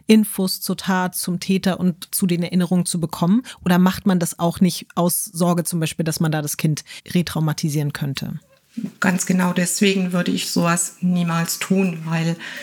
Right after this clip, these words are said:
Speaker 2: da weiß ich nicht, welche Trigger kommen jetzt auf dieses Kind zu und, ähm,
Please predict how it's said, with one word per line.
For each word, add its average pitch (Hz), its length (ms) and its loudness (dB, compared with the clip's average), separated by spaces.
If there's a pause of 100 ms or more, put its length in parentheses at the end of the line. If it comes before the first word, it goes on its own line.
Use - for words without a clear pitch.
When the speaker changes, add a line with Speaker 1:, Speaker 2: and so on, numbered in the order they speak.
(300)
Speaker 2:
da 175 420 2
weiß 180 440 0
ich - 160 -2
nicht, 185 240 0
welche 175 280 0
Trigger 202 320 2
kommen 180 640 -2
jetzt - 440 -2
auf 170 160 -2
dieses 175 400 -2
Kind 208 360 2
zu 196 300 2
und, 185 360 0 (640)
ähm, 175 400 2